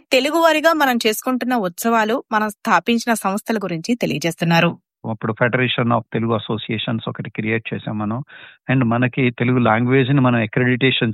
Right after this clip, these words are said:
Speaker 2: చేయించుకున్నాం. So దానికి ఈ Federation ద్వారా చాలా పెద్ద ఇది చేసాం. ఇప్పుడు, ఆ, Telugu మహోత్సవాలు,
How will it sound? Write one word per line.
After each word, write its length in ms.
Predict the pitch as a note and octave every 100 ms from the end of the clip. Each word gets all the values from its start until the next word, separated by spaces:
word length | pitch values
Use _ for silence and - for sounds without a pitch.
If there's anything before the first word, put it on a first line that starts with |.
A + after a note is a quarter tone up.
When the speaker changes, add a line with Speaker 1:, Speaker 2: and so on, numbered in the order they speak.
| G#2+
Speaker 2:
చేయించుకున్నాం. 600 | G#2+ G#2 - G2+ F#2+ C3+
So 240 | - B2
దానికి 360 | A2+ A#2 B2 D#3
ఈ 200 | D#3 B2+
Federation 520 | - A2 A#2 - A2+
ద్వారా 260 | A2 A2 A2+ A2+
చాలా 140 | G#2+
పెద్ద 260 | G#2+ G#2+ F#2+ G#2+ G#2+ -
ఇది 160 | G2+ G2
చేసాం. 300 | G2+ G2 A2 C#3+ - - - _ -
ఇప్పుడు, 560 | D3+ D#3+ C#3 D#3+ G3+ - _ -
ఆ, 280 | A2+ G#2+ G#2 -
Telugu 320 | D3+ F3 F#3
మహోత్సవాలు, 1160 | B2+ B2+ D#3+ F3 - D3 B2 A#2 B2+ F3+ E3